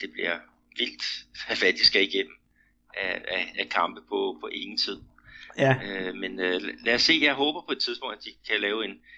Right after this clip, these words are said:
Speaker 1: en god struktur hernede i Brasilien, fordi det, det trænger de til. Jeg tror meget af de der udsving, som, som vi har set, det skyldes, skyldes simpelthen, at spillerne, de er, de er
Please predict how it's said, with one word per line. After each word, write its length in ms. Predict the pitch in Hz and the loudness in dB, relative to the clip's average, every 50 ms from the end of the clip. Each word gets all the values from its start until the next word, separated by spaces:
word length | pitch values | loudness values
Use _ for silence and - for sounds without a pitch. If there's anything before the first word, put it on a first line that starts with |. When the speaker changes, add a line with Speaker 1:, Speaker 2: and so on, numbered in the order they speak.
| - _ _ | -20 _ _
Speaker 1:
en 100 | _ - - | _ -16 -8
god 200 | - 123 120 120 | -6 -4 -4 -4
struktur 480 | - - 131 123 - - 113 - - 98 | -4 -6 -6 -6 -6 -8 -8 -10 -12 -12
hernede 400 | 107 104 95 92 95 98 104 - | -10 -6 -4 -2 -2 -2 -2 -4
i 240 | - 87 95 90 - _ | -6 -6 -8 -12 -12 _
Brasilien, 420 | - 101 98 - 98 85 - 90 95 - | -2 0 0 0 0 -2 -6 -12 -16 -16
fordi 400 | 95 95 - 98 95 92 87 - | -14 -14 -10 -10 -10 -10 -10 -10
det, 100 | - 95 - | -12 -8 -6
det 100 | 120 120 | -4 -2
trænger 320 | 104 - 90 80 85 98 | 0 0 0 0 -4 -6
de 120 | - - 90 - - | -8 -8 -8 -6 -4
til. 140 | 95 98 - - - - - - - | -4 -4 -6 -8 -12 -16 -16 -12 -8
Jeg 80 | - - | -4 -2
tror 160 | - - 113 | 0 2 2
meget 220 | 104 101 98 110 120 | 4 4 4 4 4
af 60 | 120 | 2
de 120 | 120 117 | 2 2
der 300 | 110 113 110 104 98 95 | 2 4 4 4 4 2
udsving, 560 | 95 92 104 104 - - - - 110 101 - | 0 -2 0 2 2 2 2 2 0 0 0
som, 220 | - - 107 98 92 | -2 -2 -2 -4 -10
som 180 | - - 95 | -12 -12 -10
vi 60 | 95 95 | -8 -6
har 100 | 92 90 | -4 -4
set, 220 | - 101 98 - - - - - _ | -4 -4 -6 -10 -12 -20 -20 -18 _
det 80 | - - | 2 2
skyldes, 420 | - - 104 104 104 98 98 - | 2 2 -2 -8 -8 -6 -4 -4
skyldes 280 | - - - 113 113 110 | -4 -4 -4 -2 0 2
simpelthen, 340 | - 110 104 104 101 90 85 | 2 2 2 0 -2 -4 -2
at 60 | 98 | -2
spillerne, 420 | - - 95 92 101 104 101 101 | -2 -2 -4 -4 -4 -4 -4 -6
de 200 | - 98 98 95 | -8 -2 0 2
er, 160 | 85 82 80 82 - - - - - - - _ _ - | 4 4 2 0 -2 -8 -16 -20 -20 -20 -20 _ _ -10
de 140 | 104 101 95 | -4 -2 0
er 340 | 87 87 82 78 78 80 | 0 0 0 0 -2 -4